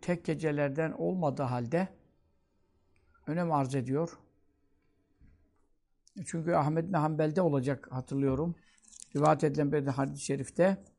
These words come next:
"Ünzilel Kur'an li erba'in ve işrin min Ramazan." Yani Kur'an-ı Kerim Ramazan'ın yirmi dördünde indirildi.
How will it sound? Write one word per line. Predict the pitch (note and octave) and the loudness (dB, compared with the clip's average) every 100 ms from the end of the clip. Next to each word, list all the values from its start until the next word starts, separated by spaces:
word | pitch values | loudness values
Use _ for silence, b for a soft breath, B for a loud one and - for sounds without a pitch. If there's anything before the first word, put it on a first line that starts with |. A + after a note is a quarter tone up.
| _ - - - - _ - | _ -18 -18 -18 -20 _ -4
"Ünzilel | E3+ F#3 D3+ D#3+ D3 B2+ A#2 - _ _ _ _ | 0 2 4 6 6 4 -4 -18 _ _ _ _
Kur'an | - - - E3 F#3 G#3+ - - _ _ _ _ _ _ C#3+ | -6 -2 6 6 6 4 -4 -20 _ _ _ _ _ _ 2
li | D#3 | 6
erba'in | F3+ E3 D#3 D3+ C#3 | 6 8 6 6 4
ve | C#3+ | 2
işrin | C#3 - E3 D3 G#2 - _ _ _ _ _ _ _ b b - | 2 0 2 2 0 -8 _ _ _ _ _ _ _ b b -2
min | D3 | 2
Ramazan." | D3 C#3+ C3+ C#3 A#2+ - - _ _ _ _ _ _ _ _ _ b b b b | 4 4 2 2 0 -2 -18 _ _ _ _ _ _ _ _ _ b b b b
Yani | C#3+ D3+ D3 | 4 4 2
Kur'an-ı | E3 E3+ E3 | 6 6 6
Kerim | D#3+ D#3+ G3 | 4 4 4
Ramazan'ın | E3 D#3+ D3+ D#3+ F#3+ | 4 4 4 2 2
yirmi | E3+ E3 D#3+ D3+ | 2 2 2 4
dördünde | D#3 C#3+ D3 D#3+ D3+ | 4 2 2 4 4
indirildi. | C3+ C3+ B2+ B2 A2+ | 2 2 2 2 0